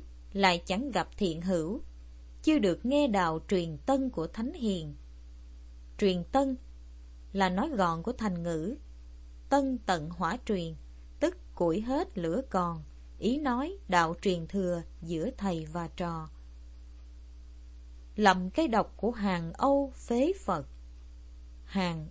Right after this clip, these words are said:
Âu, tức Âu Dương Tu và Hàn Vũ, là hai nhà nho bài xích Phật giáo mạnh mẽ nhất vào thời Đường Tống.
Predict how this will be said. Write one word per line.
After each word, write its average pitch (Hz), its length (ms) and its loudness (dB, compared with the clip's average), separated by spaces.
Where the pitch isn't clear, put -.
Âu, 240 280 2
tức 359 220 0
Âu 254 160 6
Dương 254 300 2
Tu 247 280 6
và 185 180 0
Hàn 165 340 -2
Vũ, 170 320 0
là 185 160 6
hai 262 240 2
nhà 202 180 4
nho 247 300 4
bài 190 260 4
xích 339 220 -2
Phật - 280 0
giáo 202 200 2
mạnh 180 280 -2
mẽ 165 180 -2
nhất 302 360 0
vào 175 160 0
thời 165 280 -4
Đường 160 300 -2
Tống. 190 320 -2